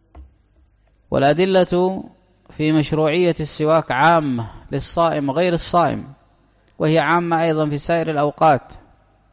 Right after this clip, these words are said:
سواء كان الإنسان صائمًا غير صائم، والصائم يستعملها قبل الزوال وبعد الزوال، فيجوز أن يستعمل السواك من بعد الظهر إلى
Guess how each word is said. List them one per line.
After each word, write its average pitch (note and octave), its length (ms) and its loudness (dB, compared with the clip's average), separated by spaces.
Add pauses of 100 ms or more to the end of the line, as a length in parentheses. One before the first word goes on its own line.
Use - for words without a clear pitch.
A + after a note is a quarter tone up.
(1160)
سواء C#3+ 380 2
كان D3+ 260 2
الإنسان C3+ 440 -2
صائمًا C3 400 -2
غير F#3 280 -4
صائم، E3 440 -4
والصائم C#3+ 640 -2
يستعملها D3 960 -2 (140)
قبل D3 280 0
الزوال B2 720 2 (600)
وبعد B2+ 760 2 (1200)
الزوال، A#2+ 600 2 (1800)
فيجوز B2+ 1000 0
أن A2+ 120 -6
يستعمل A#2+ 500 -6
السواك A#2 680 -2
من A#2+ 160 -4
بعد A2+ 220 -2
الظهر C3+ 580 -2
إلى B2+ 320 -4